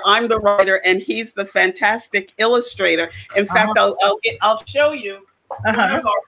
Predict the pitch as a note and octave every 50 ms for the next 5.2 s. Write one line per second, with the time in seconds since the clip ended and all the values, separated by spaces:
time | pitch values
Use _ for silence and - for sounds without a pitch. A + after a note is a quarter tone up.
0 | _ _ B3+ - A#3+ A#3 - - G3+ G3+ F#3+ F#3+ - - A3 A#3 B3 B3+ C#4 C4
1 | B3 A#3 A3+ A3 A3 - B3 A#3 A#3 A#3 - A3 G#3+ G#3+ A3 - - - _ -
2 | - - _ _ _ F#3+ G#3+ G#3 G#3 G#3 - - - - - - G3 G3 F#3+ F#3+
3 | F#3+ G3 G3 - _ _ - A#3+ C4 A#3 G3+ F3+ F#3 F#3+ F#3+ G3 G#3+ A#3+ C4 C#4
4 | C#4 C#4 C#4 C#4 - _ B3 A3+ - F#3 F3+ E3 D#3+ D#3 C#3 _ _ _ F3+ A#3
5 | - - A#3 F3+